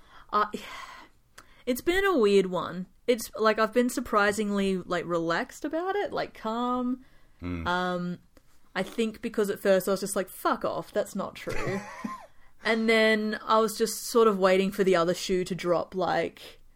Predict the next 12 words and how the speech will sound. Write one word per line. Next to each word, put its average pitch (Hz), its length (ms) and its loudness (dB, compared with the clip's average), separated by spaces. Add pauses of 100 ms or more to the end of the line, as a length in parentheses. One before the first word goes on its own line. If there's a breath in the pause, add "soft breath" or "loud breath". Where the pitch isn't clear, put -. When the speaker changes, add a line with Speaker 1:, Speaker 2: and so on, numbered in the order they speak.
(300)
Speaker 1:
"We're 185 260 4
performing 202 640 -2
this 214 220 0
one 214 220 2
show 214 240 2
in 220 80 -2
California, 233 800 2
and 196 200 -2
that's - 260 -4
it. - 240 -6
Goodbye 175 400 2
again, 165 540 -4